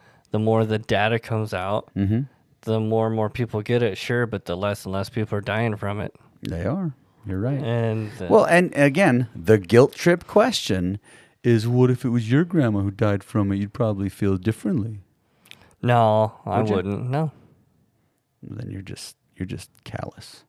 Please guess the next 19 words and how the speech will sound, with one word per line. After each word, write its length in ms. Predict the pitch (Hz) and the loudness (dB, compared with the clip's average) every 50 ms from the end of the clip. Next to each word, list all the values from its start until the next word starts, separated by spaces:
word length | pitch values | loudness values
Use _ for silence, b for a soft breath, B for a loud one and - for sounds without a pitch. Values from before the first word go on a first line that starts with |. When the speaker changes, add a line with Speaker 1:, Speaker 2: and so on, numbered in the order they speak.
| _ _ _ _ _ _ _ - | _ _ _ _ _ _ _ -6
Speaker 1:
I 120 | 110 110 | -2 -2
am. 220 | 110 110 110 110 | 0 0 0 0
I'm 120 | 101 98 104 | -2 -4 -6
Speaker 2:
You're, 60 | 104 | -6
Speaker 1:
cold-blooded. 800 | - - - 139 123 120 120 113 110 101 104 107 104 107 104 101 | -8 -2 0 2 2 2 2 0 0 0 0 0 0 0 0 0
Speaker 2:
you're 80 | 98 87 | -2 -2
a 20 | 80 | -2
death 400 | 73 69 - 92 85 - - - | -4 -4 -2 -2 -2 -2 -4 -8
monger. 580 | 87 80 78 73 71 73 - 69 67 78 85 - _ _ | -8 -6 -6 -6 -8 -8 -8 -8 -8 -8 -10 -14 _ _
Speaker 1:
No. 320 | - 76 78 76 71 76 - - _ - | -10 -8 -8 -6 -6 -8 -10 -14 _ -20
Speaker 2:
<laughs> 140 | - - - | -20 -6 0
That's 840 | 147 143 127 - - 120 131 123 - _ - 123 127 127 123 117 - - B B B B B B | 2 2 2 2 4 4 4 4 2 _ 0 2 4 4 4 4 2 -2 B B B B B B
what 100 | - 127 131 | 0 2 4
they 140 | 139 113 95 | 2 0 4
call 240 | - 131 123 127 | 6 8 8 8
you. 140 | 110 101 101 - - - b b b b b b b b b b b b b b - | 8 4 2 0 -8 -18 b b b b b b b b b b b b b b 0
Speaker 1:
Yeah, 200 | 117 117 117 110 | 2 2 2 2
probably. 380 | - - 117 107 107 107 107 | 2 2 2 2 2 0 0
Speaker 2:
Callous 360 | 107 113 107 104 104 107 104 | 0 2 2 2 2 2 -2